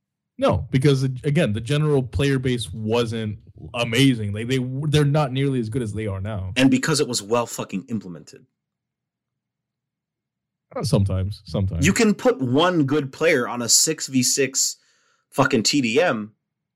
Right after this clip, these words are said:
Speaker 2: and that team will still lose the fucking game.
Speaker 1: That is true, yeah. I, I don't know what the fuck, like, lobby balancing, uh, Call of Duty does nowadays. I don't know how it works.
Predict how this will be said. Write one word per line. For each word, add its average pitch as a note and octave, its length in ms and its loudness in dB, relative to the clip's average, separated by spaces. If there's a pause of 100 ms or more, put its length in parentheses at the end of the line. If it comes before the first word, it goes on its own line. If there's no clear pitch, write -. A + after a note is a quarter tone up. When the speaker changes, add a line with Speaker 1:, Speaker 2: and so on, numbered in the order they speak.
(200)
Speaker 2:
and E3 340 6 (140)
that C#3 340 2
team F#3 260 2
will C3 120 4
still D#3+ 260 2
lose B2+ 320 4
the G#2+ 80 -6
fucking F#2 400 -4
game. A2 400 0 (1300)
Speaker 1:
That C#3 200 8
is B2 160 2
true, G2 340 -2 (100)
yeah. G2 340 0 (300)
I, D3+ 240 6
I D3+ 120 0
don't G3 220 4
know F#3+ 200 2
what A#2+ 640 2
the A2 160 -2
fuck, A2+ 640 -6
like, G#2 340 -6
lobby G#2 380 0
balancing, A2 720 -6
uh, G2 340 -4
Call A#2 220 -2
of A2 60 -4
Duty A2 200 -2
does G2 240 -4
nowadays. A#2 400 -4
I A2+ 80 -10
don't A#2+ 160 -4
know A#2 140 -8
how A2 240 -4
it F#2 120 -4 (300)
works. G2+ 760 -2